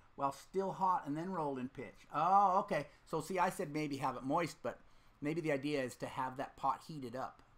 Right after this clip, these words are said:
first. And you could even, it might not even have to be s-, like, right out of the fire hot. Maybe you could sit it around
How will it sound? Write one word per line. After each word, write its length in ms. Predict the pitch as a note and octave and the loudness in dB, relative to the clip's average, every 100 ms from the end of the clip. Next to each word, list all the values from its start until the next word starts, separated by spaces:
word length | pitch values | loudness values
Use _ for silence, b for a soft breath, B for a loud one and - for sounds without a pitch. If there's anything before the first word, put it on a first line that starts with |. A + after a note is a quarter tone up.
| - | -10
first. 220 | A#2 - - b b | -10 -10 -18 b b
And 120 | E3+ | 0
you 120 | B3+ | 0
could 160 | C#4 B3 | 0 -2
even, 260 | A3+ G3+ F#3+ | 0 -2 -2
it 160 | G3 | 2
might 160 | G#3 G#3 | 2 4
not 140 | G3 | 2
even 180 | F#3 F3+ | 0 -4
have 160 | E3+ - | -8 -8
to 60 | |
be 320 | E3 E3 D3+ - - - - - - - - | -8 -6 -8 -12 -20 -20 -20 -20 -20 -20 -20
s-, 180 | - - | -20 -8
like, 160 | C#3+ C3+ | -6 -2
right 220 | C#3+ D3+ | 2 2
out 120 | D3 | 2
of 60 | C3 | 0
the 60 | A#2+ | 0
fire 300 | - A#3 - | 0 0 0
hot. 280 | C3+ - | -4 -4
Maybe 280 | D3+ F#3+ A3 | -4 -4 -4
you 100 | G3+ | -6
could 160 | - C#3 | -8 -10
sit 240 | - F#3 | -6 -6
it 80 | D#3 D3+ | -4 -4
around 500 | C3 C#3 E3 G#3 | 0 2 2 0